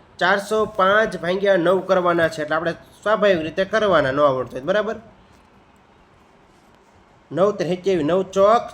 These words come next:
છત્રીસ, નવ ચોક છત્રીસ. અહીંયા આવે છે ચાર, નવ પંચા પિસ્તાલીસ. એટલે પિસ્તાલીસે મિત્રો ભાગ હાલે છે, અહીં ઝીરો આવી જાય પછી પિસ્તાલીસે ભાગ હાલે, એટલે પિસ્તાલીસે ભાગ કરવાના.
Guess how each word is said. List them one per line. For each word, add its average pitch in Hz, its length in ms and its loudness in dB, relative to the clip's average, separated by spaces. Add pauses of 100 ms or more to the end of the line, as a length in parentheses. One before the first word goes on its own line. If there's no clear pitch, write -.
છત્રીસ, 180 680 -10 (260)
નવ 147 120 -8
ચોક 165 280 -12 (120)
છત્રીસ. 135 500 -18 (1300)
અહીંયા 160 220 0
આવે 147 160 0
છે 190 280 -4 (240)
ચાર, 131 380 0
નવ 160 320 0
પંચા 160 580 0
પિસ્તાલીસ. 147 840 -4 (520)
એટલે 156 140 -8
પિસ્તાલીસે 220 680 0
મિત્રો 196 240 2
ભાગ 165 300 2
હાલે 190 220 4
છે, 151 100 -4
અહીં 151 180 -2
ઝીરો 180 160 -2
આવી 165 140 0
જાય 147 100 0
પછી 147 260 -4 (360)
પિસ્તાલીસે 202 540 0
ભાગ 160 240 2
હાલે, 160 140 2
એટલે 139 120 -4
પિસ્તાલીસે 165 460 -4
ભાગ 151 220 0
કરવાના. 151 520 0